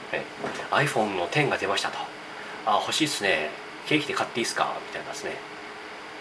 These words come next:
「ダメだよ、そんなの」みたいなこと。欲しいから買う。なんてこともできちゃうわけです。はい。ただですね、ここであの、一つ、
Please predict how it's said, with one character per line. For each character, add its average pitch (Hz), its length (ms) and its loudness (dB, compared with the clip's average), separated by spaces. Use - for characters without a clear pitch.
「ダ - 140 6
メ 143 80 10
だ 151 60 12
よ、 110 100 8
そ - 80 4
ん 104 60 4
な 90 80 4
の」 82 280 2
み 113 80 -4
た 123 100 2
い 117 40 4
な 113 60 4
こ 131 140 2
と。 101 120 4
欲 - 120 -2
し 208 160 4
い - 20 4
か - 120 4
ら - 60 2
買 - 200 6
う。 - 20 0
な 156 60 8
ん 170 60 4
て - 60 -2
こ 196 100 6
と - 60 8
も 101 80 6
で 101 100 4
き - 80 0
ち - 80 4
ゃ 92 40 8
う - 20 4
わ - 80 0
け - 80 -8
で - 100 -6
す。 - 160 -6
は - 60 -8
い。 - 40 -10
た 220 80 6
だ 214 180 10
で 143 80 4
す - 100 2
ね、 208 140 6
こ - 80 -6
こ 214 60 2
で 214 60 8
あ 202 60 8
の、 175 240 10
一 - 160 4
つ、 113 260 2